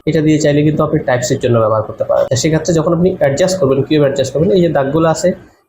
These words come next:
এটার সাথে ঠিকমতো অ্যাডজাস্ট হচ্ছে কিনা আপনি এভাবে চেক করলেই হবে। এই দাগগুলো এভাবে করে মানে প্রেস করলাম, যেন এখানে একটু ফাঁকা না থাকে এই জায়গাটা। দেখেন,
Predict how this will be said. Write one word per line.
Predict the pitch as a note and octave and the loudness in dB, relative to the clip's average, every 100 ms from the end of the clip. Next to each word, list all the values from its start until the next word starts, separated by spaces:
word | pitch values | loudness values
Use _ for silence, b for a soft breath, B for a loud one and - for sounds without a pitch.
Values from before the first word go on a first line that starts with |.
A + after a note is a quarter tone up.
| - | -4
এটার | D3+ D3+ | -2 0
সাথে | D3+ D3 | 0 0
ঠিকমতো | D3+ - - | -2 -2 0
অ্যাডজাস্ট | C#3 - C3+ | 0 0 -2
হচ্ছে | C#3 - - | -4 -6 -4
কিনা | D3+ | -2
আপনি | D3 C3 | 0 2
এভাবে | C3 C3 | 0 0
চেক | C3+ | -4
করলেই | - A#2+ A#2 | -2 0 2
হবে। | A2+ A2 B2+ - - _ | 2 0 -2 -6 -20 _
এই | D3+ | -4
দাগগুলো | C#3 B2 C#3 D3 | -2 0 2 2
এভাবে | D3 | 2
করে | D3 E3+ | 2 2
মানে | E3 E3+ F3 | 2 2 0
প্রেস | - C3+ | -2 -4
করলাম, | - C#3 E3 F#3+ | 0 0 0 0
যেন | D3+ D3 | 0 2
এখানে | C#3+ C#3+ | 2 0
একটু | D#3+ E3 - - _ D#3 | 0 -2 -4 -20 _ -4
ফাঁকা | D3+ D3+ | -2 0
না | A#2+ | 0
থাকে | B2 B2 A#2+ | -2 0 2
এই | A2+ | 2
জায়গাটা। | A2 G#2+ G#2+ | 2 2 2
দেখেন, | A2+ C#3 | 2 0